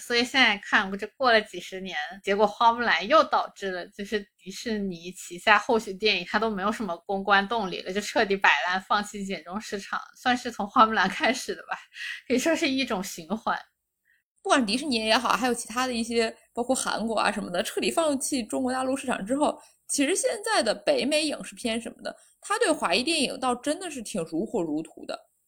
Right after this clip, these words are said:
Speaker 2: 二二年连着几部电影成功之后，后面的剧集作品其实也都安排上来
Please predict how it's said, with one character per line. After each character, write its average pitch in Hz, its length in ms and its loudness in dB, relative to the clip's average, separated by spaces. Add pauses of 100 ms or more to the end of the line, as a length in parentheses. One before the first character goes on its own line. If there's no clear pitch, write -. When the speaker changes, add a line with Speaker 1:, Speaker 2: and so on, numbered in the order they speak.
(140)
Speaker 2:
二 - 80 4
二 381 240 8
年 220 200 0
连 202 180 0
着 262 80 -2
几 - 180 -10
部 - 120 -10
电 233 180 -2
影 156 60 -10
成 180 180 -10
功 202 220 -2
之 262 120 -4
后， 262 140 -2
后 370 220 -6
面 285 120 -4
的 240 80 0
剧 415 280 -4
集 190 120 0
作 196 140 2
品 185 180 -10
其 - 120 -10
实 - 160 -8
也 - 100 -2
都 156 80 0
安 269 240 2
排 277 160 -2
上 190 160 -4
来 - 80 -8